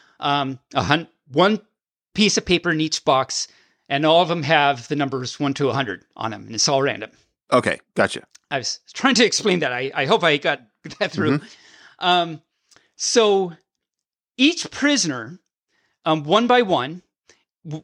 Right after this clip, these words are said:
Speaker 1: can enter the room, and I'll tell you why they're doing this in a second. Um,
Speaker 2: Okay.
Speaker 1: each prisoner, one by one, can enter the room and place, eh, or sorry, pick fifty boxes, check fifty of the boxes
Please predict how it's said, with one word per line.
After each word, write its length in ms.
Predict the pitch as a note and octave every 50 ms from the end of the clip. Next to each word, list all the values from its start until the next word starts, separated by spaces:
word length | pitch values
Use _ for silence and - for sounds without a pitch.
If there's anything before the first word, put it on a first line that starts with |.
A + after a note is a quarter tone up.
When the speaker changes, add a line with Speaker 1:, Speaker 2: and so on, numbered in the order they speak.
| _ -
Speaker 1:
can 300 | - - D#3+ D#3 D3+ - - -
enter 280 | F#3 G#3 - B3 C4
the 140 | A3 B3+ A3+
room, 340 | F3+ D#3 C#3+ C3+ C3+ C#3+ D#3
and 100 | D#3+ D#3
I'll 80 | D3+ C#3+
tell 160 | - G3 F#3+
you 140 | F3 E3 E3
why 220 | E3+ F3 E3+ F3+
they're 140 | D#3+ C#3+ C3+
doing 200 | B2+ C#3+ C#3 B2+
this 180 | B2 A#2 - C3
in 80 | A#2
a 60 | A#2
second. 360 | A2 - D3 B2 - C3 C3 - _ - - - - - -
Um, 180 | E3+ D#3 -
Speaker 2:
Okay. 220 | D3+ - - - - -
Speaker 1:
each 260 | A3 A#3 A3 - -
prisoner, 440 | - D#4 D4+ A#3 - G#3+ G3 F3+ E3
one 180 | D3+ F3+ F#3
by 160 | F#3 G#3+ A3
one, 200 | G3+ F3 E3+ D#3+ -
can 180 | - D3 C#3+
enter 580 | - - D3 D#3 D#3+ - G#3 G#3+ A3 A3 G#3+ - _ _ _ _ _ _ _
the 100 | - F3+
room 500 | F#3 F#3+ E3 C3+ B2+ B2 C3 D3+ F#3 F#3 _ _ _ _ _ _ _ _ _ _ _ _ -
and 440 | E3 D#3+ D#3+ D#3 D3+ D#3 D3+ C3 - _ _ _ -
place, 600 | - - G3+ F#3+ F3+ F3+ - - - - - - _ -
eh, 120 | F3 F3+ - -
or 160 | D3+ C#3+ C#3+
sorry, 260 | C3+ - - C#3+ C3+ C3+
pick 320 | - - G3 G#3+ G#3 -
fifty 420 | - - - A3+ A3+ A3 - C4
boxes, 500 | F#3+ - F3+ D3 C#3 - - E3+ D3+ -
check 240 | - - F#3+ F#3+ -
fifty 500 | - - A3 A3 - B3+ A3+ A3 G#3+ -
of 180 | F3 E3+ E3 C#3+
the 80 | A3
boxes 680 | F3+ D#3 D#3+ C3 C3 - - C#3 D3 D3+ - - -